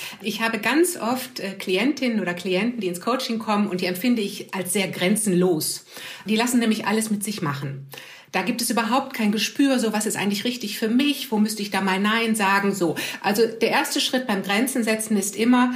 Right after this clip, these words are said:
herauszufinden, wo stehe ich denn? Was schütze ich überhaupt mit einer Grenze? Eine Grenze hat keinen Selbstzweck, sondern sie hat den Zweck, mich in meiner Individualität zu schützen und meinen Lebensweg zu begleiten und zu erleichtern. Denn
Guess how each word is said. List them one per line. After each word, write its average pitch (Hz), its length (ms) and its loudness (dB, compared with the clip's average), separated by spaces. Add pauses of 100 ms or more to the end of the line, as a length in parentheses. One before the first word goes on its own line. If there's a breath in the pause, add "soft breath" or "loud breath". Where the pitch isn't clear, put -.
(100)
herauszufinden, 220 1120 2
wo 220 100 2
stehe 220 300 0
ich - 240 -6
denn? 139 320 -4 (400 loud breath)
Was 208 420 0
schütze - 500 0
ich 180 200 -2
überhaupt 170 380 -2
mit 175 120 -2
einer 160 200 -2
Grenze? 143 560 -4 (220 loud breath)
Eine 190 200 0
Grenze 240 640 2
hat 208 240 -4
keinen 175 240 2
Selbstzweck, 196 720 -2
sondern 175 260 2
sie 175 140 -2
hat 233 180 -2
den 180 160 2
Zweck, - 500 -4
mich 226 400 4
in 190 100 0
meiner 208 340 2
Individualität 175 920 0
zu - 80 -6
schützen 277 540 0 (300 loud breath)
und 196 260 0
meinen 202 400 4
Lebensweg 226 640 0
zu 202 120 -2
begleiten 175 520 2
und 139 120 -2
zu - 120 -6
erleichtern. 156 640 -2 (220 loud breath)
Denn 196 240 2